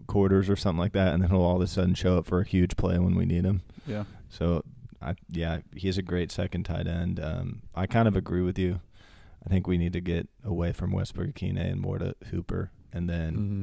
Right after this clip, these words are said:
Speaker 1: getting Burks as many snaps, as many snaps as we can as well, 'cause I just feel like he opens up the passing game so much.
Speaker 2: He does, and I, I think just his route running in general is just so much better than the other guys on the field. So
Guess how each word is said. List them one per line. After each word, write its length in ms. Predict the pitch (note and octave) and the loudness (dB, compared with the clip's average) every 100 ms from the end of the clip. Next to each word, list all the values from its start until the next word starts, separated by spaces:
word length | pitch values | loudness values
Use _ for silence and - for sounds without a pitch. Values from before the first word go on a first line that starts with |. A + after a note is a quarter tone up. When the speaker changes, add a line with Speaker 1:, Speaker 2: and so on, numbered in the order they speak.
| - | -2
Speaker 1:
getting 260 | F#2 E2+ | 0 0
Burks 360 | F#2 F2 E2 - | 0 -2 -2 -6
as 140 | E2+ | -6
many 220 | E2+ F2 - | -4 -4 -6
snaps, 420 | - F2 F2+ - - - | -6 -6 -8 -12 -16 -8
as 140 | F#2 F#2+ | -4 -2
many 180 | F#2 | -2
snaps 480 | - - F2+ E2+ - | -4 -6 -6 -6 -8
as 120 | F#2+ | -10
we 80 | F2+ | -10
can 220 | F2+ F#2+ F2+ | -8 -8 -8
as 140 | - | -10
well, 300 | F2 E2 - - - - - | -10 -8 -10 -14 -20 -20 -14
'cause 160 | F2+ F#2 | -8 -4
I 100 | F2 | -4
just 200 | F2 - | -4 -4
feel 120 | F2 | -4
like 160 | E2+ | -4
he 120 | G2 C#2+ | -4 -4
opens 340 | E2 E2+ E2+ | -2 -2 -4
up 140 | E2 | -8
the 80 | - | -2
passing 400 | - E2 - - | -2 -2 -6 -8
game 220 | F2+ F#2 | -6 -8
so 160 | - - E2+ | -8 -10 -8
much. 400 | E2+ F2 - - - | -8 -10 -14 -20 -10
Speaker 2:
He 80 | A#2+ | -6
does, 380 | A#2 B2 C#3 G2 | 2 6 6 4
and 200 | G#2 - - _ - | -4 -6 -18 _ -16
I, 160 | A#2+ A2+ | -12 -8
I 140 | A2 B2 | -4 -4
think 360 | E3 D3 - | -4 -10 -6
just 180 | C3 C3 | -4 0
his 120 | C#3 G2 | 0 0
route 280 | G2+ A#2 | 0 2
running 240 | A2+ G#2 G2+ | 2 2 0
in 100 | F#2+ | -2
general 380 | G2 G#2 F#2+ E2+ | -2 -2 -2 -4
is 80 | - | -6
just 260 | F2 - - | -10 -12 -16
so 500 | - - - - A#2 | -12 -10 -8 -4 -2
much 240 | A2+ G2 - | -2 -2 -4
better 240 | F#2+ F#2+ | -2 -2
than 160 | F#2+ F#2+ | -2 -4
the 120 | F#2+ | -4
other 120 | F#2 | -6
guys 260 | F#2 F2 F#2+ | -6 -6 -6
on 80 | F2 | -8
the 60 | |
field. 360 | - F#2+ F2 - | -6 -6 -8 -8
So 360 | - G2 F#2+ | -4 -2 -4